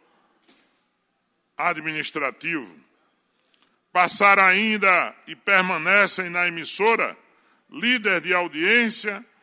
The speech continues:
na região, e que difunde também através da internet. Destacar ainda o apoio de todos os bispos que por lá passaram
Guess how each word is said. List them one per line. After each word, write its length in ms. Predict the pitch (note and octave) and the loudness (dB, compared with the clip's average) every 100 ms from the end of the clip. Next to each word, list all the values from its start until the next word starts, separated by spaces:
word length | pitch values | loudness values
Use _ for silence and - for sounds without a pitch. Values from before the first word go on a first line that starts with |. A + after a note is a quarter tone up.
| _ _ | _ _
na 200 | - A#3 | -4 0
região, 680 | G#3 A3 F3+ D#3+ E3+ C3 E2+ - _ _ _ _ _ - | 2 0 0 0 0 -2 -8 -18 _ _ _ _ _ -20
e 80 | D#3 | -18
que 180 | - | -16
difunde 680 | F3 F3+ - - G3+ G3+ F3 | -10 -10 -10 -10 -8 -8 -10
também 760 | - F3 C#3 F3+ F#3+ F3+ D#3+ B2 _ _ _ _ _ _ _ _ _ _ _ _ _ _ _ _ _ _ _ _ _ _ _ | -6 -6 -2 2 2 0 -6 -18 _ _ _ _ _ _ _ _ _ _ _ _ _ _ _ _ _ _ _ _ _ _ _
através 800 | A#3 G3+ E3+ C3 D#3 E3+ E3+ C3 | -8 -2 -2 2 4 6 4 2
da 160 | D#3 D3+ | 0 0
internet. 880 | C3+ D3 A#2+ B2+ A2+ F#2+ - - _ _ _ _ _ _ _ _ _ _ _ _ _ | -2 -4 -2 -2 -2 -4 -14 -16 _ _ _ _ _ _ _ _ _ _ _ _ _
Destacar 680 | D#3 - G3 F3+ G#3 G#3+ | -12 0 2 2 4 6
ainda 680 | G3 A3+ B3 B3 A3+ G3+ E3 - _ _ | 6 4 0 4 4 4 2 -6 _ _
o 140 | F#3 G#3 | -4 0
apoio 760 | F#3 - A3 A#3+ A3+ F#3 B2 - _ _ _ _ | 0 2 4 6 6 2 -8 -16 _ _ _ _
de 160 | G#3+ G#3+ | -12 -6
todos 400 | A#3+ B3+ A#3+ G3+ | 4 4 4 -2
os 200 | F#3+ D3+ | -6 -4
bispos 540 | A#3 A3+ - F3+ - | -2 0 -4 -8 -12
que 140 | F#3+ | -12
por 220 | F#3 F#3+ E3+ | -10 -6 0
lá 160 | F3+ | 0
passaram 760 | - D3+ - C#3+ C3 A#2 F2 | 0 -4 -4 -4 -4 -4 -8